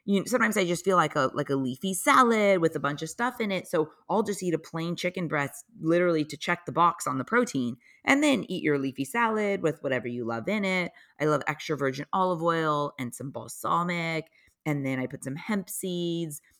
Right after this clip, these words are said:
and chop up whatever veggies I have and kind of mix it all up. Sometimes I like it with, I usually will mix in protein with that too. Um, but again, you need to really look at it because you need quite a bit. Like,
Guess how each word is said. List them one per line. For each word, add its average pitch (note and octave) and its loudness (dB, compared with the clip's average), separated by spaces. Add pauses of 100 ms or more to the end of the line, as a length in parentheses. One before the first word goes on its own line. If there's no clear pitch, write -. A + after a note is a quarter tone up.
(140)
and C3 0
chop D3 -2
up D#3 -6
whatever C#3 -2
veggies C#3+ -2
I D3 -2
have C#3 -4
and B2+ -4
kind B2+ -12
of C3 -8
mix C3 -10
it C3 -2
all C3+ 0
up. F3+ 0
Sometimes F4 -4
I C#3+ 4
like C3 0
it - -6
with, C3 0 (340)
I - 6
usually A#3 6
will D#3+ 6
mix D#3 -2
in C#3 -4
protein C#3 -2
with C3 -6
that - -4 (100)
too. E3+ 2 (580)
Um, C#3 2 (120)
but G3 10 (280)
again, F3 4 (240)
you F#3 2
need A3 2
to F3+ 0
really F3 0 (120)
look G#3+ 2
at C#3+ 4
it C3+ 0
because D3+ -2
you D#3 0
need G3 -4
quite F3+ 2
a E3 4
bit. D#3 2
Like, C3 -2